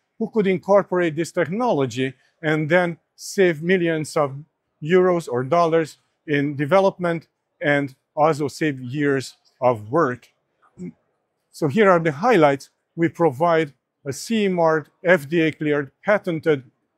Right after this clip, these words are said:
um, technology and, um, a software product which can be used to make interventional radiology more safe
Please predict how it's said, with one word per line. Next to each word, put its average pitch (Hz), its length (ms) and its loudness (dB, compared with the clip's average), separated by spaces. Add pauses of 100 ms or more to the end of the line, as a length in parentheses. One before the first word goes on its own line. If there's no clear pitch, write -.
(120)
um, 135 400 0 (240)
technology 151 840 0 (520)
and, 131 320 -2
um, 135 380 2 (1120)
a 131 120 -2
software 143 680 0 (220)
product 156 580 2 (300)
which 151 240 -6
can 214 240 0
be 175 80 0
used 151 480 -2 (400)
to 139 280 2 (240)
make 170 540 2
interventional 160 840 -2
radiology 143 880 0 (380)
more 151 280 2
safe - 640 0